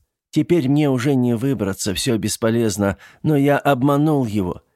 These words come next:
Я специально подставился, чтобы он подумал, что я у него в руках. А как только он спустился за мной,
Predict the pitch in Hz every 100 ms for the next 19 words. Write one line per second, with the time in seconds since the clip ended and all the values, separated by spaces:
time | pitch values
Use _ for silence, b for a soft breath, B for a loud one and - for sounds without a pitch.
0 | _ - 110 107 104 113 - 123 120 110
1 | 107 107 - - 143 135 107 98 98 92
2 | 120 101 113 113 117 110 123 123 113 -
3 | 117 110 117 120 120 117 117 110 123 -
4 | 139 110 - _ _ _ _ - 147 156
5 | - 156 131 147 147 - 151 - 156 135
6 | - 90 92 90 107 107